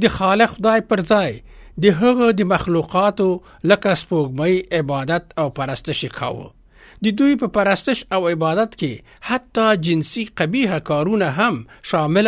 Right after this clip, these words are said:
وو او ترسره کېدل. دوی به له خپلو خدایانو چې طبیعي شیان وو د نورو خلکو د ځپلو او ځورولو لپاره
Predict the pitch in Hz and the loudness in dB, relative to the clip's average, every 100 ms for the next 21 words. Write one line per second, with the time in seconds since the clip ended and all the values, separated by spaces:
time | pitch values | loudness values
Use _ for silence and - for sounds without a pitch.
0 | 208 208 208 - 160 147 143 151 - 139 | 4 2 0 -2 -2 -2 -2 -6 -4 -6
1 | 127 - 117 117 101 110 _ _ - - | -6 -8 -6 -6 -8 -12 _ _ -20 -20
2 | - 151 233 233 226 220 175 - 214 220 | -10 0 2 4 4 4 2 0 2 2
3 | 190 175 170 170 190 208 208 185 175 160 | 2 0 0 2 2 2 2 0 -2 -2
4 | 165 156 233 - 180 196 208 214 202 202 | 0 2 0 0 0 2 0 0 0 -2
5 | - - - 160 180 196 277 311 262 - | -6 -16 -2 2 4 4 4 4 2 0
6 | 226 233 - 135 98 - - 180 165 160 | -2 -2 -4 -6 -6 -16 -4 0 0 0
7 | 139 170 220 254 262 262 - - 180 175 | -2 0 2 2 -2 -4 -12 -2 0 2
8 | 147 156 151 151 160 254 240 180 160 180 | 2 2 2 0 2 2 2 0 0 -2
9 | 175 | -2